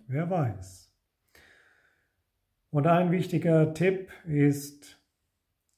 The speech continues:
wenn im Leben etwas nicht Gutes passiert oder man, ja, negativ angemacht wird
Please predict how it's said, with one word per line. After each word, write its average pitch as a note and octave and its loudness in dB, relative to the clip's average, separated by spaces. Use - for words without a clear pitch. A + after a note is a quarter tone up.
wenn C3+ -4
im C3 0
Leben D3 4
etwas C3+ 0
nicht F3 0
Gutes G#3 -2
passiert F#3 0
oder A#2+ -4
man, A#2+ -2
ja, A#2 -2
negativ D#3 0
angemacht D3 2
wird D3 -2